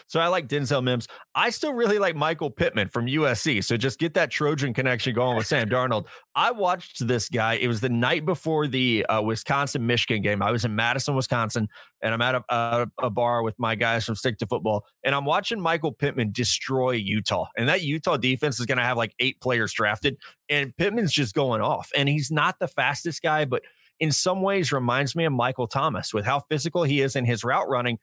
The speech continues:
that he creates separation just by being physical and by being precise with his route. So I'm a fan of Michael Pittman. If he's there at forty-eight, I would be jumping all over that because I,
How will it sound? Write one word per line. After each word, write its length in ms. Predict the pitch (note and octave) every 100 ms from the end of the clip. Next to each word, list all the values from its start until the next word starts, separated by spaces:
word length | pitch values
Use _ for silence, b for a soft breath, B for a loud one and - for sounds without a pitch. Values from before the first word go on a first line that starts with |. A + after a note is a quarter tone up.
| b b
that 100 | D3
he 120 | D3+
creates 480 | D#3 - C#3+ E3 -
separation 800 | - D#3 - B2 C3 B2+ B2 G#2 - b -
just 280 | A2+ D#3 -
by 220 | C#3+ B2+
being 300 | G#2+ B2 A2
physical 580 | - B2+ A2 D3 D#3 -
and 160 | C3 A2+
by 280 | A#2 A#2 A#2 _ -
being 240 | D#3+ D#3+
precise 560 | - C3+ - B2 C3 -
with 140 | C3
his 200 | B2 A2
route. 300 | A2 A2 F#2
So 160 | - A#2
I'm 200 | - E3
a 60 | F#3+
fan 260 | - D#3+ D3
of 60 |
Michael 260 | C#3 C#3+ C3
Pittman. 320 | D#3 C3+ C3+
If 80 | A#2+
he's 200 | E3 F#3
there 160 | F3+
at 60 | C#3+
forty-eight, 540 | - D#3+ C3 B2+ C3 _ B B -
I 180 | C#3
would 160 | C#3+ C3+
be 200 | B2 A#2+
jumping 340 | G#2+ C3+ B2
all 320 | A#2+ B2 C3 B2+
over 240 | B2+ C3
that 220 | C3+ C#3
because 360 | B2 C3 B2+ - B B
I, 100 | -